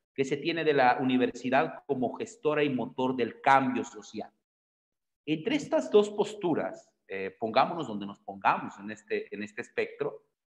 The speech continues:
eh, la verdad es que esta idea de gobierno de la universidad como apego a una serie de usos y costumbres y normativas, pues prácticamente está fuera de lugar.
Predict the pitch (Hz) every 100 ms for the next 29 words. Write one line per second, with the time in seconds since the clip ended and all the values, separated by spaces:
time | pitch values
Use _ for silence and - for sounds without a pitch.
0 | _ - 110 110 117 120 123 160 165 156
1 | 170 156 - 147 147 156 151 - - 117
2 | 120 151 143 147 139 131 127 123 113 -
3 | 135 139 - 110 107 110 - - 165 131
4 | 107 - _ _ 98 113 139 135 - 151
5 | 131 110 120 147 143 - - 120 - 156
6 | 123 104 107 113 117 131 - 147 131 -
7 | - _ _ - - 143 151 143 123 127
8 | 127 - 147 143 - - 113 117 120 -
9 | - 117 98 95 92 -